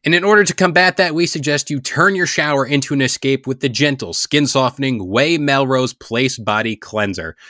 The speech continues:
that features skin-softening oils and a hydrating blend. This product also balances out your skin without stripping it or leaving any unwanted residue. It also gently cleanses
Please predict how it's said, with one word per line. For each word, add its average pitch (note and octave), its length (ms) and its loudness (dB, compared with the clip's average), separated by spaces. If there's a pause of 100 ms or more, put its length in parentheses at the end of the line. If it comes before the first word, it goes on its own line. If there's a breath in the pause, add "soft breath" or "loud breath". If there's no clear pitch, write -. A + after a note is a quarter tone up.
(120)
that A#2+ 180 -4
features B2+ 340 -2
skin-softening D#3+ 800 0
oils D3 340 -2
and C3 140 -4
a B2 40 -2
hydrating C3+ 540 2
blend. C#3 440 2 (480 soft breath)
This G3+ 160 4
product F#3+ 340 2
also F3 320 2
balances D#3 540 0
out D3+ 140 -2
your D#3+ 100 -2
skin E3 320 -2
without F3 300 -2
stripping F#3 440 0
it G2+ 160 -2 (220 soft breath)
or E3 180 2
leaving D3+ 320 2
any D3 180 2
unwanted B2+ 480 0
residue. G2+ 520 0 (340 soft breath)
It D3 80 -4
also G3 320 4
gently E3+ 420 2
cleanses G3 580 2